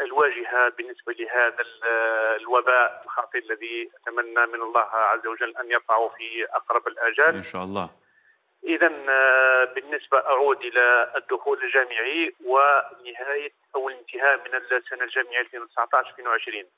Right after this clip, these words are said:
Speaker 1: آه، أولا، أريد أن أذكر بأن الوزارة، يعني، آه، فكرت، آه، كثيرا بالتنسيق مع كل الجامعات، ال-، جامعات الوطن، من أجل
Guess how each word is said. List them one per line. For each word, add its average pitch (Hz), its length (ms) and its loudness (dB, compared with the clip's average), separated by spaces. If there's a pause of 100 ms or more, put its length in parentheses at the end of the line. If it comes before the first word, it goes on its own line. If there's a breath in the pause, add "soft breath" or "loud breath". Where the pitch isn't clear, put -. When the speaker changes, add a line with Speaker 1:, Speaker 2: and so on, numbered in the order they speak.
(1000 loud breath)
Speaker 1:
آه، 127 380 4
أولا، 160 680 -2
أريد 143 300 -4
أن 143 120 -6
أذكر 135 380 -2
بأن 135 320 -6
الوزارة، 127 560 0
يعني، 113 640 -6
آه، 98 680 -4
فكرت، 120 600 -2
آه، 110 340 0
كثيرا 117 760 0
بالتنسيق 117 800 -8
مع 107 400 2 (100)
كل 117 480 -4
الجامعات، 113 760 0 (160)
ال-، 101 640 -6
جامعات 113 360 0
الوطن، 156 420 0 (580 loud breath)
من 123 140 -10 (160)
أجل 151 460 -2